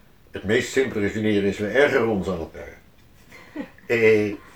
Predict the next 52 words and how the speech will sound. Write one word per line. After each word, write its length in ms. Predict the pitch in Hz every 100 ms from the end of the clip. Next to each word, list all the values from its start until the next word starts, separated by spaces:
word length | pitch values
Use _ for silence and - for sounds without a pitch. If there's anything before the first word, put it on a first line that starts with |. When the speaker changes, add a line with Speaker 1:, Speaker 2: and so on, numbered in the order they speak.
| -
Speaker 1:
maar 240 | 135 135
het 260 | 147 143 -
is 180 | 135 135
niet 160 | 135
los, 260 | 131 156 -
dus 220 | 127 113
als 220 | 135 135
je 180 | 139 131
één 280 | - 170 156
onderdeel 460 | 156 156 131 135 120
van 140 | 120
het 100 | 107
systeem 460 | - 101 - 120 101
verandert, 680 | 110 - 180 147 98 - - - _ _ - - - -
dan 160 | -
heeft 220 | - 143 -
dat 180 | 107
repercussies. 840 | 101 95 90 - - - - - - - -
Speaker 2:
Ja. 300 | 180 175 175 - - - - -
Ja, 140 | 170
dat 120 | 170
merk 180 | 165 165
ik 120 | 165
ook 120 | 165 165
in 60 | 170
de 60 |
opstellingen 640 | - 175 - 170 165 160
en 60 | 156
zo 80 | 156
gebeurt 260 | 160 160 160
dat 120 | 160
Speaker 1:
Ja, 260 | 151 127 -
Speaker 2:
ook. 100 | 117
Speaker 1:
oh, 60 | 135
dat 160 | 120
is, 320 | 117 - - - - - - - -
als 200 | 131 117
er 120 | 117
iets 240 | 170 -
is 200 | 135 110
wat 200 | 110 101
dicht 160 | 131 120
bij 120 | 113
ons 160 | 92 87
vak 220 | 131 135
zit, 220 | 131 113
is 120 | 101
het 100 | 98
opstellingen. 560 | 107 - - 80 78 -
Speaker 2:
Ja. 240 | - 175 - - -
Speaker 1:
Omdat 260 | 104 98
ops-, 300 | 131 131 -